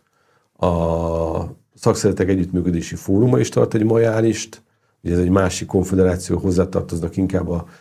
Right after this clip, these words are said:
az államigazgatásban dolgozók. Ö,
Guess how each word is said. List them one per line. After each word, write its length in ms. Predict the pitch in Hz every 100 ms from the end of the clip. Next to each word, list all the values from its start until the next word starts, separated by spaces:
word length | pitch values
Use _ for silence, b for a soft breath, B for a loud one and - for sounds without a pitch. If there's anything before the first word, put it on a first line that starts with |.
| B -
az 180 | 85 98
államigazgatásban 960 | 92 90 90 82 87 - 87 82 87
dolgozók. 720 | 87 87 110 117 127 - - _ _ _ _ _
Ö, 640 | - 92 85 85 85 87